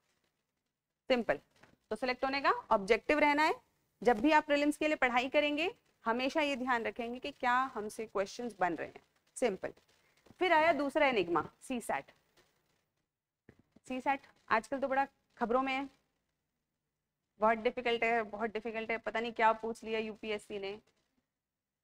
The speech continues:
भाई officer बन रहे हो, Maths आता नहीं, है ना? अब आपके पास एक deal आई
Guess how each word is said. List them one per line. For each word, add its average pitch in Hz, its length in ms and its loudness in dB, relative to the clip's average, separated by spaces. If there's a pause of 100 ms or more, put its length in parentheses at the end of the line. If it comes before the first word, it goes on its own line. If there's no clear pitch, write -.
(580)
भाई 302 240 -4
officer 269 440 -2
बन 185 200 -2
रहे 147 120 -4
हो, 135 140 -6 (920)
Maths 226 500 -2
आता 160 220 -6
नहीं, 139 140 -12 (1200)
है 202 60 -10
ना? 262 140 -8 (380)
अब 220 160 -4
आपके 214 220 -6
पास 254 220 -2
एक 226 140 -6
deal 226 220 -2
आई 196 280 -2